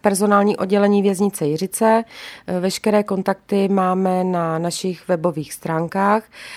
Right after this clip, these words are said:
a stačí kontaktovat, eh, telefonicky a vlastně kolegyně z personálního oddělení už, eh,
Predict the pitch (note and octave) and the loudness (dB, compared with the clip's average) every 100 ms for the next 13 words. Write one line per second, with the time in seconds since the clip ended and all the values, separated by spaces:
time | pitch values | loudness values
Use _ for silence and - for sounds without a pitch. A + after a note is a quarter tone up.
0 | - - - D#3+ D#3 D#3 - F#3+ - F#3+ | -18 -10 -4 -2 -2 -4 -4 -4 -4 -6
1 | F#3 F3+ F3 F3+ F3 E3 F3 E3 D#3+ F3 | -6 -6 -6 -4 -4 -4 -4 -4 -2 -4
2 | F3+ F#3 F3 E3+ - F3+ F3 F3 D#3+ D#3 | -2 -2 -4 -6 -8 -6 -6 -6 -8 -8
3 | E3 D#3+ E3+ - E3+ D#3+ E3 D#3+ - D#3 | -8 -6 -8 -4 -4 -4 -6 -6 -8 -6
4 | E3+ E3 D#3+ E3 E3+ E3 D#3+ E3 E3+ E3 | -4 -2 -2 -2 -4 -6 -4 -2 -2 -4
5 | - - - - D#3+ | -8 -12 -8 -2 -2